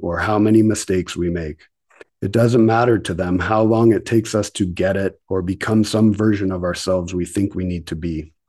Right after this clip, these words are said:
They fight for us and support us out of love. The grace they show us while we're learning and growing is the most powerful teaching they offer.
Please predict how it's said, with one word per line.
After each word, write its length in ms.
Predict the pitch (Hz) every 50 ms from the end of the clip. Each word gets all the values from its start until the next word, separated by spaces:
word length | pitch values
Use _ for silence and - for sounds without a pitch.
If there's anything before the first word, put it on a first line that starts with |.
| _ _ _ _ _ _ _ _ _ _ _
They 100 | - 107
fight 320 | 110 - - 117 120 123 -
for 160 | - 127 127
us 180 | 127 127 127 -
and 140 | 117 113
support 380 | - 107 - - 107 107 107 104
us 140 | 101 - -
out 160 | 101 98 98
of 120 | 90 90
love. 320 | 95 92 90 87 85 78 80 _ _ _ _ _ _ _ _ _ _ _ -
The 60 | 110
grace 340 | 95 110 120 127 131 - -
they 140 | - 135 127
show 320 | - - - 120 113 110
us 180 | 101 95 92 -
while 280 | 92 95 95 98 101 92
we're 160 | 95 92 92
learning 440 | 95 107 107 107 107 113 113 113 107
and 160 | 107 107 98
growing 420 | 95 95 98 98 92 92 90 90
is 140 | 92 90 -
the 80 | 104 98
most 320 | 101 98 98 98 - -
powerful 480 | - - 113 110 113 113 107 - 113 104
teaching 460 | - - 104 98 95 - 90 90 90
they 160 | 90 87 90
offer. 500 | 90 87 85 85 - - 80 80 80